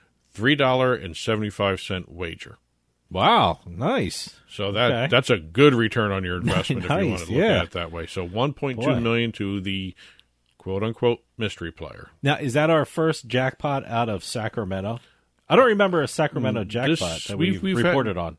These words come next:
Speaker 1: we, we've had lots of California jackpots. I think this is the first one from Sacramento.
Speaker 2: Hey, by the way, you, you mentioned Light and Wonder. Did you see the new slot that they have out, Frankenstein?
Speaker 1: Yes, they
Speaker 2: That's
Speaker 1: just,
Speaker 2: pretty
Speaker 1: they just
Speaker 2: cool. <laughs>
Speaker 1: announced that. Yeah, it's
Speaker 2: I see. I didn't know they have a whole line. I guess they're going to have a whole line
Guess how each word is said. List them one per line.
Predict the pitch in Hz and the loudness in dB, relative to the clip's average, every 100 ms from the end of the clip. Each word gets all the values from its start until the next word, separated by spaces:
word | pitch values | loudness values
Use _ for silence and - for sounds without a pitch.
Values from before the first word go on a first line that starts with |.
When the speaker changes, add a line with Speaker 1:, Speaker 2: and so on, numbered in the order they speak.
| - | -8
Speaker 1:
we, | 127 185 | -4 -4
we've | 170 160 180 165 | -4 -4 -4 -4
had | 151 156 | -2 0
lots | 104 107 151 - | 0 0 0 -2
of | 170 | -4
California | 139 131 123 123 113 98 | 0 0 0 -2 -2 -2
jackpots. | 110 110 - 110 110 - | -2 -2 -2 -2 -2 -6
I | 90 | -14
think | 85 - 123 - | -10 -8 -6 -4
this | 110 - | -4 -4
is | 107 95 | -6 -6
the | 92 | -8
first | - 98 - | -6 -6 -6
one | 95 85 | -8 -8
from | - 87 85 | -8 -10 -10
Sacramento. | 82 85 - 78 - - | -12 -12 -14 -18 -8 4
Speaker 2:
Hey, | 147 | 6
by | 156 | 8
the | 147 | 6
way, | 131 | 4
you, | 107 | 2
you | 107 113 | -2 -2
mentioned | 120 - 107 | -2 -2 -4
Light | 104 117 | -2 -2
and | 92 90 | -4 -6
Wonder. | 101 120 78 | -4 -4 -8
Did | 85 | -8
you | 95 | -10
see | 110 147 | -6 -6
the | 113 | -4
new | 107 | -6
slot | 107 - 110 113 - _ | -8 -8 -6 -8 -12 _
that | 110 107 | -10 -6
they | 104 | -4
have | 110 110 | -4 -4
out, | 117 - | -6 -6
Frankenstein? | - 104 - 104 - 120 123 - - | -6 -6 -6 -10 -8 -8 -8 -12 -6
Speaker 1:
Yes, | 104 87 - | -4 -4 -6
they | - | -6
Speaker 2:
That's | - | -2
Speaker 1:
just, | 107 - | 0 0
Speaker 2:
pretty | - 104 | 2 2
Speaker 1:
they | 98 110 | 4 4
just | 143 | 4
Speaker 2:
cool. | 104 | 6
<laughs> | |
Speaker 1:
announced | 107 110 - | 6 6 4
that. | 110 104 | 2 4
Yeah, | 113 | 2
it's | 101 135 | 2 6
Speaker 2:
I | 180 | 6
see. | - 196 | 8 10
I | 185 | 10
didn't | 247 180 | 10 6
know | 180 | 4
they | 156 165 | 6 8
have | 175 165 | 8 8
a | |
whole | 143 190 180 | 8 8 8
line. | 165 170 156 151 | 8 6 4 0
I | 135 139 | 2 4
guess | 165 - | 4 4
they're | 147 | 4
going | 123 175 185 127 | 8 8 8 4
to | 107 | 2
have | 110 107 | 4 2
a | 98 | 2
whole | 127 120 | 2 4
line | 117 117 | 4 4